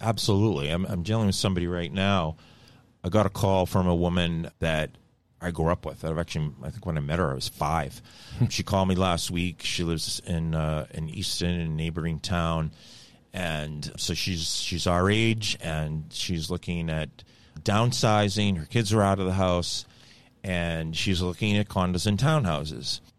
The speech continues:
Speaker 1: But at the same time, she's looking at single, smaller, single-family homes. And so it is part of her decision-making to look at how much is the fee? What is it covering? Am I getting my money's worth?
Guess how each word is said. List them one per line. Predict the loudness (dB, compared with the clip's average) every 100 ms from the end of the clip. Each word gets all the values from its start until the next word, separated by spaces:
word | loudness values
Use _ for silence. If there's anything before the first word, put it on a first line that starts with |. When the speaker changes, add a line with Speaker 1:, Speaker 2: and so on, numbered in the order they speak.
| -8
Speaker 1:
But | 0 2
at | 2
the | 0
same | 2 2 2
time, | 2 2 2 2
she's | 0 0 0
looking | -2 -2
at | -2 -2
single, | 0 2 2
smaller, | 0 -2 2 4 6 4 4
single-family | 2 0 0 0 0 2 0
homes. | 0 -2 -4 -4
And | -2 0
so | 2 4 2 0 -10 -20 -20 _
it | 2
is | 2 2
part | 2 2 4
of | 4
her | 2
decision-making | 0 -2 -2 0 0 0 -2 -4 -4
to | -2
look | -2 0
at | 0 0 -4 -18 _ -8
how | -6
much | -4 -2
is | -2 0
the | -4
fee? | 0 2 2 2
What | 0 -2
is | 0 -2
it | 0
covering? | 2 2 2 2 -2
Am | -2
I | -2
getting | -2 0
my | 0 2
money's | 2 2 2 0
worth? | 0 0 -2 -6